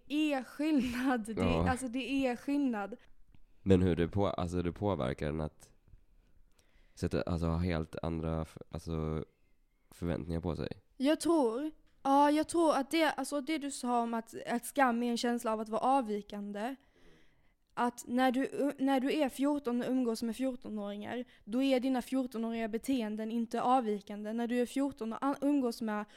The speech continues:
Speaker 1: tjugofyraåringar, då är allting du gör och säger avvikande.
Speaker 2: Mm.
Speaker 1: För att du kan omöjligt <laughs> vara som en tjugofyraåring.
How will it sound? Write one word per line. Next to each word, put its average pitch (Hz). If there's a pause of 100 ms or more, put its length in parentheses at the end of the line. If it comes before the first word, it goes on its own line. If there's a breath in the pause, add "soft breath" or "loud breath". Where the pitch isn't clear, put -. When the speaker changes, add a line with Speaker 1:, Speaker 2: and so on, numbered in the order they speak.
(140)
Speaker 1:
tjugofyraåringar, 226 (300 soft breath)
då 240
är 262
allting 277
du 240
gör 254
och 233
säger 240
avvikande. 214 (120)
Speaker 2:
Mm. 82
Speaker 1:
För 240
att 233
du 226
kan 262
omöjligt 247
<laughs> -
vara 240
som 240
en 226
tjugofyraåring. 233